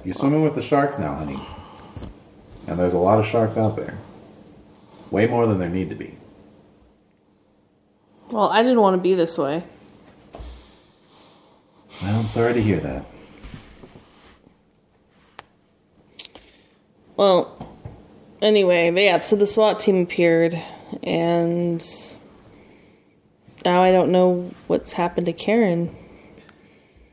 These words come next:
Speaker 2: Maybe it'll be on the news tomorrow morning.
Speaker 1: Odds are it won't.
Speaker 2: What, what, what do you mean? She's a famous person.
Speaker 1: Yeah, well,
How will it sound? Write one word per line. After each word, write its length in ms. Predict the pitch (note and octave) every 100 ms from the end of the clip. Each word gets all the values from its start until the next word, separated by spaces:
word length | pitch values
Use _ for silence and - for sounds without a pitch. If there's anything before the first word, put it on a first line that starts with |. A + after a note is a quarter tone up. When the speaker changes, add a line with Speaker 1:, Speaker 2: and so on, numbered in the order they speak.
| _ -
Speaker 2:
Maybe 220 | G3 F#3 G#3
it'll 120 | G3+
be 140 | G3
on 100 | F#3+
the 60 | F3
news 240 | F3 G3+
tomorrow 280 | - - F3
morning. 460 | F3 F3 F3 F3 F3 - - - - - _ _ _ _ _ _ _ _ -
Speaker 1:
Odds 240 | B2 B2+
are 160 | B2 A#2
it 60 |
won't. 280 | G#2 G2 D2+ - - - - - _ - - - - - - -
Speaker 2:
What, 300 | G3 G3+ -
what, 240 | G3 G3+ -
what 280 | F#3+ G3+
do 60 | G3+
you 80 | G#3+
mean? 360 | A#3+ F3 F3+ -
She's 240 | - A3+ G#3+
a 40 |
famous 360 | G#3+ B3 A3 G3
person. 580 | B3+ A#3+ - E3 D#3+ F#3 - - - - - - - -
Speaker 1:
Yeah, 340 | D3 F3+ G3+
well, 520 | E3 C#3 D#3 E3+ D#3+